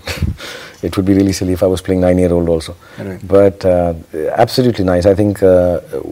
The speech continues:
Speaker 1: the film actually gets set when for the first time she teaches me, uh, What I keep saying, अम्मी जान कहती थी
Speaker 2: जी।
Speaker 1: कि कोई भी धंधा छोटा नहीं होता, धंधे से बड़ा कोई धर्म या मजहब नहीं होता। I think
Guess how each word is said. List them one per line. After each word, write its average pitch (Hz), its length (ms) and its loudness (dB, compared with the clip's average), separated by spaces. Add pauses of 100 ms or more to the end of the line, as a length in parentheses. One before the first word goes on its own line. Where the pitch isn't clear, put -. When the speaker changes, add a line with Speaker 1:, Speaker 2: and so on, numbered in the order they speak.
(100)
Speaker 1:
the 92 140 -6
film 170 480 4
actually 120 340 0
gets 101 200 0
set - 280 2 (480)
when 95 200 0
for 98 120 0
the 98 80 0
first 120 280 0
time 82 400 -2 (120)
she 101 200 -4
teaches 90 400 -2
me, 80 280 -4 (160)
uh, 65 360 -12 (360)
What 87 160 4
I 90 80 4
keep 92 180 -2
saying, 87 220 -2
अम्मी 85 160 0
जान 85 200 0
कहती 80 280 -8
थी 82 120 -16 (160)
Speaker 2:
जी। 104 160 -4
Speaker 1:
कि 73 600 -14
कोई 90 160 2
भी 87 100 0
धंधा 82 340 -2
छोटा 82 240 -2
नहीं 78 200 -4
होता, 76 200 -6
धंधे 76 260 -8
से 78 100 -10
बड़ा 78 300 -6
कोई 76 80 -12
धर्म 78 300 -10
या 76 80 -10
मजहब 76 300 -8
नहीं 76 120 -10
होता। 73 240 -10
I 85 40 -6
think 90 240 -6